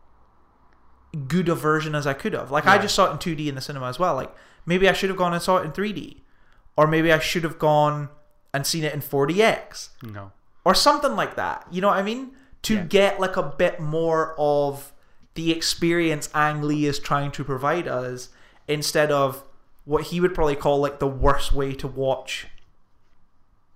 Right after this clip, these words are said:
Speaker 1: his movie. You know what I mean? Because I do
Speaker 2: Hmm.
Speaker 1: feel like I remember when the film initially came out, most of the interesting conversation around it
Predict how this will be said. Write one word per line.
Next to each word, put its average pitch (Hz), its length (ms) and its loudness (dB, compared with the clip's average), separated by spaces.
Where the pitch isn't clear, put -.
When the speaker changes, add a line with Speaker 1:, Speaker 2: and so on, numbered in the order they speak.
Speaker 1:
his 165 200 -2
movie. 262 280 2
You 139 120 -8
know 175 80 -2
what 170 40 -4
I 190 40 -4
mean? 247 140 -6
Because 226 220 4
I 240 80 6
do 269 160 0
Speaker 2:
Hmm. 269 80 -6
Speaker 1:
feel 240 120 4
like 196 180 2
I 180 60 4
remember 180 680 2
when 160 140 -4
the 147 60 -8
film 165 240 -2
initially 143 340 -8
came 131 200 -10
out, 170 200 -2
most 180 520 2
of 190 160 0
the 165 80 -6
interesting 156 640 -4
conversation 147 600 -6
around 160 380 -4
it - 260 -10